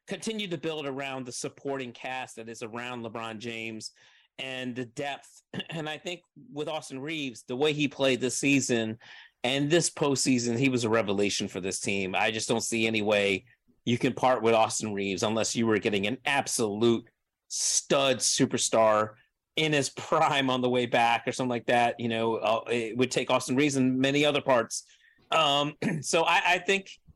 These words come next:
probably Rob is looking at trying to keep those, um, these really good pieces, these young pieces he's found around LeBron and A D, and try to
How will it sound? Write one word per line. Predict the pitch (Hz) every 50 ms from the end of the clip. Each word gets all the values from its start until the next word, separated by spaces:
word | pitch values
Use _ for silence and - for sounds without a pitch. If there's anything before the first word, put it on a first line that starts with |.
| _ _ _ _ _ _ _ _ _
probably | - 175 170 160 160 160 170 160
Rob | 147 147 151 147 147 151 147 151
is | 139 - -
looking | 143 143 - 139 135
at | 135 135 135 131
trying | - - 147 131 131 135 131 123
to | - - 135 131 127 123 120 117 117
keep | - - 185 185 170 - -
those, | 156 147 139 135 127 123 - - _ _ _ _ _ _ _ _ -
um, | 127 127 127 127 123 120 117 113 110 110 - - _ _ _ _ _ _ _ _ _ 127
these | 143 143 131 139
really | 165 175 160 131
good | 151 156 131 -
pieces, | - 180 165 - - 135 117 113 110
these | 117 113 117 117
young | 143 143 139
pieces | 131 - 156 139 139 117 -
he's | 131 123 113
found | - - 143 147 143 131 107 98 98 107 123 - _ _ _ _ _ _ _ _ -
around | 120 120 127 131 139 143 139
LeBron | 139 120 135 131 127 127 123
and | 123 123
A | 123 120 117 110
D, | 101 127 131 123 117 110 104 104 107 110 - -
and | 107 110 110 107 107 107 104 107 110 - _ _ _ _ _ _ _
try | - - - - 151 151 147 151 151 143
to | - - 135